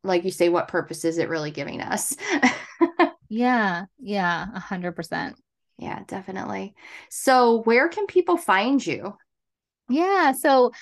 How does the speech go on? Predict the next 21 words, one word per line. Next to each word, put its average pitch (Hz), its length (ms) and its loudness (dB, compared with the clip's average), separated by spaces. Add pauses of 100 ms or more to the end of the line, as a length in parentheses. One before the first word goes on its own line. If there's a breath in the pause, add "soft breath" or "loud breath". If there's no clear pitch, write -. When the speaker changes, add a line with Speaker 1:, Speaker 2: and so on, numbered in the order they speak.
(180 loud breath)
Speaker 2:
I'm 254 160 2
really 294 220 4
active 254 380 0
on 240 240 0
Instagram. 202 720 -2
<laughs> 359 100 8
Obviously, 277 400 6
I 254 80 6
just 247 180 0
said 233 200 2
how 233 100 6
I 220 120 4
scroll 240 320 0
on 220 120 2
there 220 120 -2
all 202 100 0
the 202 100 -8
time, 220 400 -2
but, 233 120 4
um, 330 680 6 (180)
Speaker 1:
<laughs> 294 320 -2